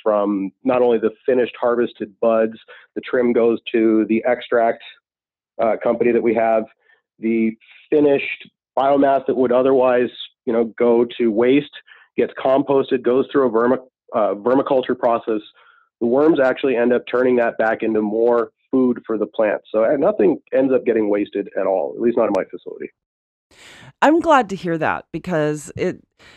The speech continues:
Speaker 2: composting is also another issue that I wish people in the United States would pay more attention to,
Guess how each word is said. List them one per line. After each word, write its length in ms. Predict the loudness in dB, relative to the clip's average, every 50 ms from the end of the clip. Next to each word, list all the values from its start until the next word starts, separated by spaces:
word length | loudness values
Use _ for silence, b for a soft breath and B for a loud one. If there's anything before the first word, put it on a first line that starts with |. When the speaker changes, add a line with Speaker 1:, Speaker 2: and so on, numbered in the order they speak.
| b b _
Speaker 2:
composting 640 | 2 4 4 6 4 2 2 2 -2 -2 0 0
is 140 | 0 0 2
also 400 | 2 2 2 0 0 -2 0 0
another 500 | 0 0 0 0 0 0 -2 -2 -4 -6
issue 380 | _ -6 -6 -6 -6 -6 -6 -4
that 200 | -2 -4 -2 -2
I 100 | -2 -2
wish 340 | -2 -4 -6 -6 -10 -14 _
people 300 | -6 -6 -4 -2 0 0
in 60 | 2
the 80 | 2 2
United 340 | 2 2 0 0 -2 -4 -4
States 260 | -4 -4 -4 -4 -6
would 120 | -10 -8
pay 180 | -4 -4 -2 0
more 220 | 0 0 0 -2
attention 420 | -4 -6 -6 -8 -8 -6 -6 -8 -8
to, 420 | -6 -6 -6 -4 -4 -4 -6 -8